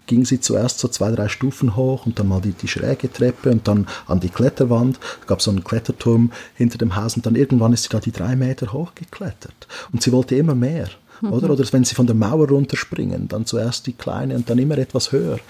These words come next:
Speaker 1: kann man beobachten. Und das Gleiche ist auch bei den Kartenspielen, oder? Wenn sie Pokémon spielen, am Anfang werden einfach die Pokémon nach Vorliebe sortiert, dann irgendwann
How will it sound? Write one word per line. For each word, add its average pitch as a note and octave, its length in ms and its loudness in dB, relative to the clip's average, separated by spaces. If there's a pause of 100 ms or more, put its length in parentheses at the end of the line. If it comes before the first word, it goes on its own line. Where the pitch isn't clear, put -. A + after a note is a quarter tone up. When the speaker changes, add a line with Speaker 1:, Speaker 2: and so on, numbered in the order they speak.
(340)
Speaker 1:
kann B2 160 4
man B2 100 6
beobachten. A#2+ 720 0 (240)
Und A#2+ 160 0
das - 240 -2
Gleiche B2+ 380 2
ist A#2+ 200 2
auch G#2+ 380 -4
bei G2+ 160 -2
den A2+ 160 -2
Kartenspielen, G#2 800 -4
oder? A2 280 -6
Wenn A#2 120 2
sie B2 100 -2
Pokémon C3+ 520 2
spielen, B2 340 4
am A2 120 4
Anfang A#2 340 2
werden G#2+ 260 -4
einfach G#2+ 220 -6
die - 120 -8
Pokémon B2 520 0
nach A#2 220 0
Vorliebe C3+ 400 0
sortiert, B2+ 500 -2
dann A#2+ 100 2
irgendwann A#2 520 2